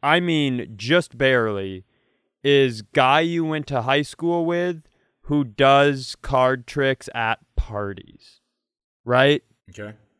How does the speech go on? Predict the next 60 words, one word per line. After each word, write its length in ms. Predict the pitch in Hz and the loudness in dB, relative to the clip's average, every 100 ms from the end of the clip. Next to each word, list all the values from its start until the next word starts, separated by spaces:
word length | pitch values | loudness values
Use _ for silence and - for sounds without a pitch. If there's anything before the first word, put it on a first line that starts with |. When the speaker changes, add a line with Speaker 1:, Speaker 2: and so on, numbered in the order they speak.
| _ - | _ -4
Speaker 1:
Have 140 | 131 | 0
you 140 | 139 156 | 0 2
been, 380 | 160 165 165 | 4 4 2
have 140 | 135 139 | -4 -6
you 100 | 147 | -2
been 180 | 160 160 | -2 -2
to 80 | 160 | -2
a 40 | |
party 340 | - 156 156 | 2 2 2
with 160 | 160 156 | -2 -2
a 60 | 147 | 0
guy 240 | 143 147 | 0 2
who's 160 | 151 139 | 0 -2
doing 320 | 147 147 147 | -4 -4 -2
little 440 | 147 147 147 143 | 0 2 2 0
sleight 340 | - - 143 143 | -6 -4 0 0
of 100 | 139 | -2
hand 300 | 143 143 139 | -4 -4 -4
magic? 540 | 139 139 165 175 147 - _ _ _ - | -4 -4 -4 -8 -14 -20 _ _ _ -4
Speaker 2:
I've 220 | 139 156 | -4 0
been 140 | 220 | -2
to 120 | 180 | 0
a 60 | 123 | -4
T 280 | - - 185 | -6 -10 -6
G 240 | 151 151 | -2 -2
I 180 | 131 117 | 0 -2
Fridays 840 | - 131 135 147 113 104 104 92 107 | -4 -6 -4 -2 -2 -2 -6 -8 -4
where 180 | 110 | -4
they 160 | 107 110 | -2 0
have 200 | 117 113 | 0 0
a 60 | 110 | 0
guy 180 | 110 | -2
come 220 | 104 120 113 | -2 -2 0
to 60 | |
your 100 | 110 | -2
table 380 | 104 117 110 107 | 0 0 0 0
and 80 | 104 | -4
do 120 | 101 | -6
close-up 500 | 95 120 127 123 107 | -6 -2 -2 0 -2
magic, 520 | 101 98 92 101 98 - | -4 -8 -8 -8 -10 -8
and 100 | 107 | -4
I'm 80 | 107 | -4
gonna 140 | 107 | -4
tell 260 | - 117 120 | -2 -2 0
you 100 | 113 | -2
something. 360 | 110 92 98 | -6 -6 -6
I 80 | 98 | -6
was 160 | 98 95 | -6 -8
with 160 | 95 | -8
my 140 | 101 95 | -8 -8
friend 260 | 110 101 | -6 -8
Chris 320 | - 110 98 | -6 -6 -6
Welly 320 | 104 101 98 92 | -6 -6 -6 -8
back 260 | 90 85 | -8 -10
in 100 | 90 | -12
high 160 | 87 92 | -12 -10
school, 460 | - - 87 85 - | -10 -10 -10 -10 -10
and 140 | 95 | -12
it 120 | 92 | -12
rocked 720 | 85 87 87 90 95 - - | -16 -14 -8 -6 -8 -12 -20